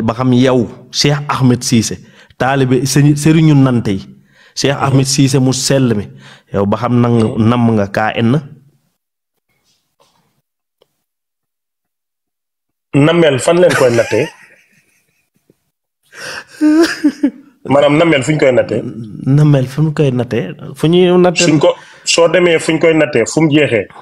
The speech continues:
Speaker 1: Hmm, foofu nga
Speaker 2: Man
Speaker 1: tàmbalee.
Speaker 2: foofu laa commencé, waaw.
Speaker 1: Barke Rasulillahi.
Speaker 2: Tontu bi leer na?
Speaker 1: Nañ.
Speaker 2: Uh-huh.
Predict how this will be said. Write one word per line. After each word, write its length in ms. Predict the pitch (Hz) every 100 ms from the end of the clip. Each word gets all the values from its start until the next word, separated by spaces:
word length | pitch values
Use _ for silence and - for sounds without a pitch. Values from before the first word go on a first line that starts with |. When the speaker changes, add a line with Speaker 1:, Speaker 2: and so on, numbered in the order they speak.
| -
Speaker 1:
Hmm, 220 | 120 117 98 -
foofu 240 | - 123 123
nga 80 |
Speaker 2:
Man 20 | 127
Speaker 1:
tàmbalee. 300 | 120 117 117
Speaker 2:
foofu 140 | 135
laa 120 | 131
commencé, 400 | 107 110 101 - 101
waaw. 160 | 98 92 _
Speaker 1:
Barke 360 | 123 - - 104
Rasulillahi. 1080 | 95 101 101 - 110 107 113 139 135 131 120 - _ _ _ _ _
Speaker 2:
Tontu 220 | 143 143
bi 80 | 139
leer 180 | 139 127
na? 80 | 95 _ _ _ - - - 123
Speaker 1:
Nañ. 180 | 208 262 - - - _ _ _ _ _ _ _ _ _ _ _ _ _ -
Speaker 2:
Uh-huh. 280 | - 107